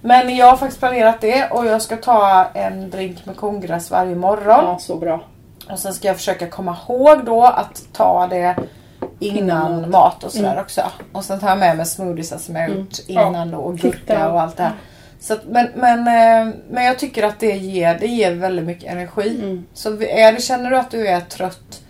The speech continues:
Speaker 1: en morgon eller så, så tar du en grön drink.
Speaker 2: Mm.
Speaker 1: Eller innan din träning eller
Speaker 2: Ja,
Speaker 1: något sånt
Speaker 2: det är
Speaker 1: där. Så,
Speaker 2: så
Speaker 1: så
Speaker 2: bra.
Speaker 1: är det, man får verkligen en kick. Bara vänta några minuter så sätter det igång.
Speaker 2: Och jag säger så här, ett, ett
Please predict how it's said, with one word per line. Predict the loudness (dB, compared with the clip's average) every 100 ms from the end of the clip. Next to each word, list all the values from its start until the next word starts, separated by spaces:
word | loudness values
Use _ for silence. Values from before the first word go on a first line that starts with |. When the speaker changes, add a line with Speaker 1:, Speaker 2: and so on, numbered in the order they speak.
| -20 -20 -20 -20 -18 -4
Speaker 1:
en | 2
morgon | 6 6 4 0
eller | -2 -4
så, | -6 -6 -8
så | -10
tar | -4 2 2
du |
en | 0 -6
grön | -2 0 -2
drink. | -6 -10 -10 -8
Speaker 2:
Mm. | -6
Speaker 1:
Eller | -4 -4
innan | -2 -2 -2
din | -6
träning | -8 -2 2 4 4 0 -4 -4 -4
eller | -2
Speaker 2:
Ja, | -4
Speaker 1:
något | -8
sånt | -8
Speaker 2:
det | -4
är |
Speaker 1:
där. | -4
Så, | -2 -4
Speaker 2:
så | -2
Speaker 1:
så | -2 0
Speaker 2:
bra. |
Speaker 1:
är | 2 2 2
det, | -2
man | -4 -6
får | -2 0
verkligen | 0 0 -4
en | -8 -8
kick. | -12 -12 -2
Bara | 6 6
vänta | 8 2 2 -4
några | 0 0
minuter | 0 -4 -4 -6
så | -10
sätter | -8 -10 -10
det | -10
igång. | -2 0 0 6
Speaker 2:
Och | 8
jag | 8 6
säger | 2 2 0
så | -4
här, | -2 0 0
ett, | -2 -8 -10
ett | -4